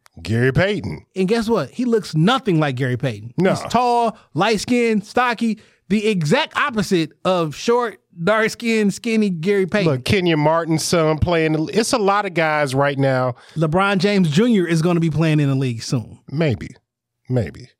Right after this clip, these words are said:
Speaker 2: He's one hundred percent going to the league.
Speaker 1: Maybe. I think
Speaker 2: He's going to the league.
Speaker 1: I
Speaker 2: Whether
Speaker 1: got,
Speaker 2: he should,
Speaker 1: I, we
Speaker 2: whether he's gonna have a, a storied career like his father or whatever, he
Speaker 1: I,
Speaker 2: is one hundred percent
Speaker 1: I,
Speaker 2: going
Speaker 1: I,
Speaker 2: to the
Speaker 1: I
Speaker 2: league.
Speaker 1: think we hyping Bronny up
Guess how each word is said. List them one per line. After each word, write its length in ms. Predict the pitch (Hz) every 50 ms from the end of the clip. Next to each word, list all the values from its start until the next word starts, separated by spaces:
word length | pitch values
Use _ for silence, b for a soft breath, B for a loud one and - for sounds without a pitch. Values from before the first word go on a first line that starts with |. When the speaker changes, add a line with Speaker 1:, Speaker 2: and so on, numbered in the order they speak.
| _ _ _ _ _ -
Speaker 2:
He's 300 | - 220 262 226 170 139
one 160 | 135 165 151
hundred 260 | 120 143 147 127 123 117
percent 280 | 127 117 - 120 113
going 140 | 113 113 113
to 100 | 110 -
the 60 | 107
league. 240 | 113 113 104 98 107
Speaker 1:
Maybe. 420 | 110 107 104 87 78 - - - - - _ _ _ _ _ _ _ _ _ -
I 60 | 120
think 240 | - - 143 139 135 _ _ _ _ _ - - -
Speaker 2:
He's 240 | - 180 190 175 151
going 320 | 135 156 165 170 160 147
to 140 | - 151 135
the 60 | 127
league. 240 | 117 120 113 107 107
Speaker 1:
I 40 | 127
Speaker 2:
Whether 160 | 170 175 165 160
Speaker 1:
got, 40 |
Speaker 2:
he 80 | 180 196
should, 320 | 156 - 196 170 156 -
Speaker 1:
I, 20 | 131
we 160 | 143 - 202
Speaker 2:
whether 280 | 156 165 185 214 208 208
he's 100 | 214 196
gonna 160 | 190 214 196
have 160 | 185 196 190
a, 160 | 175 170 151 147 147
a 100 | 160 143
storied 460 | - - - 214 208 214 214 196 170
career 220 | - 208 214 214 214
like 180 | 208 202 190
his 140 | - 202 175
father 400 | - - 220 226 226 226 220 208
or 160 | 180 180 - -
whatever, 520 | - 160 175 190 208 226 233 214 220 208 196 b b b b b
he 100 | - -
Speaker 1:
I, 60 | 131
Speaker 2:
is 100 | 190 151
one 160 | 160 180 202 185
hundred 280 | 165 190 185 - 135
percent 300 | 139 143 - 165 147 139
Speaker 1:
I, 40 | 123
Speaker 2:
going 60 | 123
Speaker 1:
I, 80 | 127 127
Speaker 2:
to 60 | 135
the 60 | 123
Speaker 1:
I 100 | 123 123
Speaker 2:
league. 80 | 120 117
Speaker 1:
think 320 | 120 - 139 135 131 -
we 140 | 113 113 110
hyping 560 | - - - 127 117 110 104 - 107 101 95
Bronny 520 | 90 107 107 107 107 107 107 101 98 101 98
up 280 | 95 90 - _ _